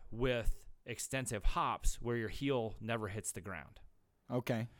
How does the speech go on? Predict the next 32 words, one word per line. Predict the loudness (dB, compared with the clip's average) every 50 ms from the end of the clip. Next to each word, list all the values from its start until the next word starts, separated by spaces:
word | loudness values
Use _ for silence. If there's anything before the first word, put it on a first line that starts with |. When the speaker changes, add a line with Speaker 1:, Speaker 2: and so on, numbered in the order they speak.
| -20 -20 -20 -14 -8
Speaker 1:
So | 0 2 2 2
that's | 4 0 -2 -2 2
paired | 2 4 4 4 2 2 2
with, | 2 0 0 0 -2 -4
"Okay, | -8 -6 -4 -4
I'm | -2 -2
gonna | -2 -4
do | -2 -2 -4 -2
these | -2 -4 -4
extensive | -6 -8 -6 -6 -6 -6 -4 -4 -6 -6 -4
hops, | -2 -2 -2 -2 -2 -6 -8 -8 -8 -10 _ -12
single | -6 -4 -2 -2 0 -2 -2
or," | -2 0 0 0 0 0 -2
if | -4 -2 0
you're, | 0 0 -2 -4 -10 -18 -8 -6
it | -2
depends | 8 10 10 10 10 4
on | 4 4 4
your | 2 0
training | 0 0 0 0 0 0 0
age | 0 0 0 0 0 -2 -6 -12 -12 -10
or | -4 0 2 4 4
Speaker 2:
Yeah. | 4 2 2 2
Speaker 1:
where | 4 4 6
you're | 4 4 4 2
at | 2 2 0 0 -2 -6
with | -4 0 2 2
Speaker 2:
Right, | 2 2
Speaker 1:
your | 2 2
Speaker 2:
right. | 2 2
Speaker 1:
fitness | 2 2 0 -4 -4 -2
level. | -2 -2 -2 -4 -4